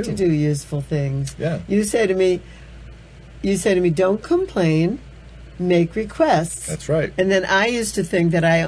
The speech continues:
Speaker 2: could only have five requests a day.
Speaker 1: <laughs>
Speaker 2: Like, I thought that there would be too many requests. Like, I would use up my, my welcome.
Speaker 1: She gets,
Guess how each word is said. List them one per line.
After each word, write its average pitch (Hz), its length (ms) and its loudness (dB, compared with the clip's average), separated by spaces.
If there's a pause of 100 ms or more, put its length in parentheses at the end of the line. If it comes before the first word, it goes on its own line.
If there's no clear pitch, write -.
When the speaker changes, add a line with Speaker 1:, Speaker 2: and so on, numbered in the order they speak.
Speaker 2:
could 185 160 -4
only 170 240 2
have 160 220 0
five 156 440 0
requests 165 520 -2
a 180 80 0
day. 185 420 2 (240)
Speaker 1:
<laughs> - 20 -18
Speaker 2:
Like, 196 240 0
I 208 200 2
thought 208 360 2
that 220 120 2
there 208 120 2
would 190 140 2
be 185 120 0
too 220 280 -2
many 202 420 4
requests. 160 800 0 (380)
Like, 180 200 2
I 185 120 4
would 170 180 4
use 185 340 2
up 190 180 2
my, 156 400 0 (1500)
my 185 240 2
welcome. 180 800 2
Speaker 1:
She - 180 -4
gets, 120 360 -2